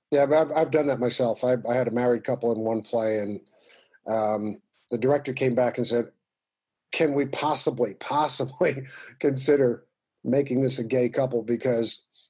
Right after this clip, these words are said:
the actors who auditioned are so perfect in this." And I looked at it and I realized it didn't need to be a straight couple. And I was like, "Yeah, sure, go ahead." Um,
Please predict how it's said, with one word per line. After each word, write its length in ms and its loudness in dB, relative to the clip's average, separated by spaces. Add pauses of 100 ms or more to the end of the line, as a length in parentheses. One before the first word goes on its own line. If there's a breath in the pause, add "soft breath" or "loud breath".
(160)
the 120 0
actors 520 0
who 100 0
auditioned 600 0
are 140 0
so 600 2
perfect 520 -4
in 120 -6
this." 360 -6
And 120 -6
I 80 -2
looked 260 0
at 140 2
it 20 6
and 80 2
I 40 2
realized 360 2
it 120 -4
didn't 260 0
need 180 2
to 100 -2
be 320 -4 (600)
a 80 2
straight 320 -2
couple. 260 -4
And 80 -2
I 20 -2
was 120 -2
like, 100 -4
"Yeah, 200 2
sure, 300 -2
go 200 2
ahead." 320 2 (600 soft breath)
Um, 560 -4